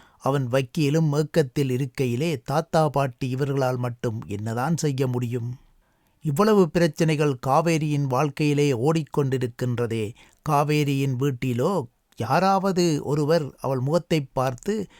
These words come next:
"என்ன இவள் ஒரு மாதிரி இருக்கிறாள்?" என்று கூட நினைப்பதாக தெரியவில்லையே. ஆனால் கங்கா மட்டும் அவள் ஒரு தெய்வப் பிறவி. காவேரியை பொறுத்தமட்டில் காவேரியின் கண் அசைவைக் கொண்டே அவள் அருகில் போய் ஆதரவாக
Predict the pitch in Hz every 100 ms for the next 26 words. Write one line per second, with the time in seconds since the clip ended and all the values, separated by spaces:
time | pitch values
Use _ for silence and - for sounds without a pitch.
0 | _ - 151 247 208 196 160 143 135 226
1 | 240 185 165 147 - 156 151 143 143 139
2 | 139 139 131 131 131 - 131 127 120 120
3 | 117 - 117 113 113 113 110 110 104 101
4 | 117 _ _ _ _ 120 127 120 175 160
5 | 131 135 165 160 147 127 117 - 196 156
6 | 110 - 127 139 139 127 131 151 175 143
7 | 117 131 120 113 107 - - - 143 151
8 | 170 156 143 143 127 139 139 123 127 131
9 | 120 - 196 147 - 151 180 165 160 147
10 | 143 139 - 165 156 135 196 185 160 -
11 | 151 139 135 127 - 135 156 143 131 127
12 | 120 113 143 180 - - _ - 120 131
13 | 139 135 156 175 196